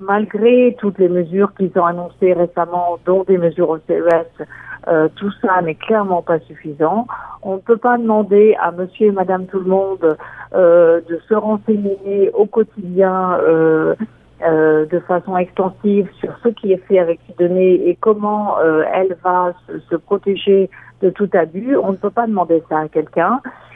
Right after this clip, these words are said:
Euh, donc, c'est à vous, société, et plus tard à nous, euh, représentants, euh, du, du, du gouvernement, de légiférer. Et elle annonce qu'il va y avoir, euh, sans doute une loi au niveau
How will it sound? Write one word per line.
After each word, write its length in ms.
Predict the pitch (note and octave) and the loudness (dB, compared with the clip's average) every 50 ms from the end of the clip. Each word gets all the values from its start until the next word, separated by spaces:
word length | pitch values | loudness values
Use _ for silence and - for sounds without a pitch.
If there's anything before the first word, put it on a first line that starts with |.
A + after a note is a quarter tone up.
| - - F3 | -8 -2 0
Euh, 440 | F3+ E3+ E3 D#3+ D#3+ D#3+ D#3+ D#3+ D#3+ D#3+ | 2 2 2 2 0 -4 -6 -8 -4 -2
donc, 380 | F#3+ G3+ G#3+ G#3 G3 - - E3 A#2+ - - - | 0 0 0 0 -2 -2 -2 -2 -2 -2 -2 -4
c'est 180 | F3+ E3+ - | -4 0 0
à 120 | E3 E3 D#3 | 0 0 0
vous, 220 | D#3+ G3 A3+ A#3 | -2 -2 -4 -4
société, 800 | G#3+ - - F3 - - F3+ F3 - - G3 F#3 F3+ F3 F3 - | -4 -8 -16 -20 -6 -4 -4 -4 0 2 2 4 4 4 2 0
et 260 | - F#3 F#3+ F#3+ F#3 F3+ | 0 2 2 2 0 -2
plus 240 | E3 - - F3+ | -4 -6 -8 -8
tard 420 | - - F#3 F3+ F3 E3+ D#3+ D#3 - | -2 0 0 2 2 0 -2 -4 -4
à 100 | - D#3+ | -6 -6
nous, 360 | E3 F3+ G3 G#3 G#3+ G#3+ G3 - - | -6 -4 -4 -2 -2 -2 -2 0 0
euh, 280 | D3 D3+ D3 C#3+ D3+ D3+ | 2 2 2 2 0 0
représentants, 840 | D3+ G3 G3 - G3 F#3+ F3+ F3+ F3 E3+ - F3+ F3 F3 F3 E3+ E3 | -2 -4 -4 -4 -6 -6 -4 -4 -6 -4 -2 -2 -2 0 0 0 0
euh, 220 | D3+ D#3 D3 C#3+ C#3+ - - | 0 2 2 0 -2 -4 -6
du, 240 | D#3+ D3+ D3+ D3+ | -6 -4 -2 -4
du, 180 | D3 - F3 F3 | -4 -4 -8 -8
du 160 | E3+ - F#3 | -6 -6 -6
gouvernement, 640 | - - F3+ F#3+ F#3 F3+ F3 E3 E3 E3+ F#3+ A#3 C4+ - - - - - - _ - | -6 -2 -2 0 0 0 -2 -4 -4 -2 -2 -2 -2 -6 -10 -20 -20 -20 -14 _ 0
de 80 | G3 | 0
légiférer. 840 | F#3 F#3+ A3 G3+ G3 G3+ F#3 - - E3 D#3 E3 E3+ F#3+ A#3 C#4 D4 - - - - - - - - - | 4 4 2 4 2 0 0 0 0 0 0 2 2 4 4 2 0 -2 -10 -20 -20 -20 -20 -20 -6 -2
Et 360 | F#3 F3+ F#3+ G#3 A3 F#3 - - | 2 4 6 6 4 4 2 0
elle 180 | E3+ E3+ E3 | -2 0 2
annonce 440 | D#3+ D#3+ D#3+ F3 G3 A3+ B3 C4 C4 - - - | 0 0 -2 -2 -2 -2 -2 -4 -6 -8 -16 -20
qu'il 160 | - E3 - - | -20 -20 -4 -2
va 120 | D#3 D#3+ | 0 2
y 80 | D#3 D3+ | 2 0
avoir, 560 | D3 D3+ D#3 E3 F3+ G3+ A3 A#3 A#3 F#3+ E3+ | 0 0 0 0 2 2 0 -2 -2 -2 -2
euh, 240 | D3+ D3+ D3+ D#3 D#3 D#3 - | -2 -2 -2 -4 -6 -6 -4
sans 120 | F3+ F3 | -4 -4
doute 340 | E3+ E3+ F3 G3+ A3 G#3 - | -4 -2 -2 -2 -2 -2 -2
une 200 | - E3+ D#3+ D#3+ D#3 | -6 -6 -4 -4 -2
loi 340 | D#3 E3 F3 F#3 G3 G3 F#3 | -2 0 0 0 0 -2 -6
au 60 | F3 | -8
niveau 240 | D#3 D3+ D#3+ D#3+ | -10 -10 -10 -10